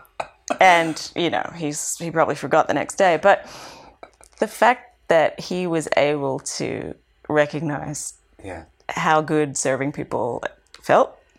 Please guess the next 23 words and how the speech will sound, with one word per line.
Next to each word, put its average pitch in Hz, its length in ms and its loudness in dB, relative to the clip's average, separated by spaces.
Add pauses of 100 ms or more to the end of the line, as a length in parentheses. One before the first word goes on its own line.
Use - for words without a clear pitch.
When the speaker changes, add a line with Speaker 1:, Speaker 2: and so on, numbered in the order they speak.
(760)
Speaker 1:
um, 113 420 0 (560)
and 160 160 -10
he 151 60 -4
valued 156 420 -2
it. - 240 -2 (220)
I, 175 100 -6 (100)
I 170 120 4
came 170 240 -6
downstairs 143 520 -2
to - 100 -8
my 139 240 -6 (420)
sister - 400 -6
and 151 120 -6
her - 340 -8
husband - 380 -6
and - 140 -12
said, - 180 -6 (920)
"You 151 140 -8
guys 143 200 -4
are 139 60 -10
doing 135 240 -4
good." - 180 -2
<laughs> 330 1120 4